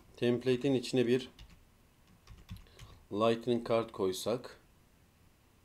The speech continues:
şuradan görüyorsunuz.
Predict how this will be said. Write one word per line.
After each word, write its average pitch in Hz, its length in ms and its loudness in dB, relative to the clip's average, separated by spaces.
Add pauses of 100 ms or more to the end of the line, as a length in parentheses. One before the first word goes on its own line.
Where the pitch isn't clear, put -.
(1000)
şuradan 95 420 -4
görüyorsunuz. 98 680 -6